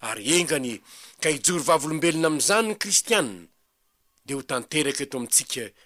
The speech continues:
ny etaeta antsika mandrakariva hoe, "Kristy ho an'ny Madagasikara, ho voninahitran'Andriamanitra ireny izany." Hivavaka isika.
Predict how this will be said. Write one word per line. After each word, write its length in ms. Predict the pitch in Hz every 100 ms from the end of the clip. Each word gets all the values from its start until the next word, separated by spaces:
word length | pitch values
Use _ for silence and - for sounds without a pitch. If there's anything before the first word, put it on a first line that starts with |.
| _
ny 160 | 113 123
etaeta 440 | 123 117 117 113
antsika 460 | 104 - 220 - 123
mandrakariva 540 | 110 101 104 101 92
hoe, 280 | 98 101 90 _ _ -
"Kristy 580 | - 131 - - 117 - - _ _
ho 80 | -
an'ny 140 | 113 104
Madagasikara, 800 | 107 98 98 - - - - - _ _ _
ho 60 | 127
voninahitran'Andriamanitra 1120 | 107 113 104 107 104 - 104 101 98 90 85
ireny 400 | 92 87 82 82
izany." 280 | 78 - - _ _ _ -
Hivavaka 600 | 117 135 131 117 110 92
isika. 440 | - - - -